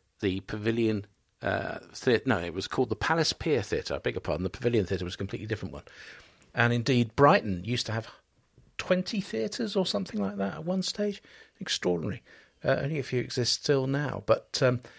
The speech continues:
it is a, uh, historic whodunit. And Jamie works in the theatre in a very specialised role, which is a sort of a modern addition to the theatre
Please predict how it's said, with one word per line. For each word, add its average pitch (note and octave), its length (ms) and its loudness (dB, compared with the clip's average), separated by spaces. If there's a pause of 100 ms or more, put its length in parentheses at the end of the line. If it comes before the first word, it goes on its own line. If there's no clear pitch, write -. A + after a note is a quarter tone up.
(200)
it C#3 140 2
is C3 300 2 (180)
a, G#2+ 460 4
uh, G#2 120 0
historic A#2 520 0 (800)
whodunit. G2+ 580 2 (580)
And G2 600 -2 (120)
Jamie C#3+ 500 2 (120)
works - 340 6
in A2 80 -4
the - 60 -12
theatre - 480 -8 (200)
in B2+ 160 2
a B2+ 60 6
very F#3 260 8
specialised C3 800 4
role, G2+ 460 8
which - 320 -4
is G2+ 100 -4
a G2+ 80 -6
sort B2+ 200 -2
of G#2 100 -6 (380)
a G#2 100 2
modern B2 600 8 (280)
addition A2 520 2
to F#2+ 200 -2
the F2+ 120 -6
theatre F2+ 480 0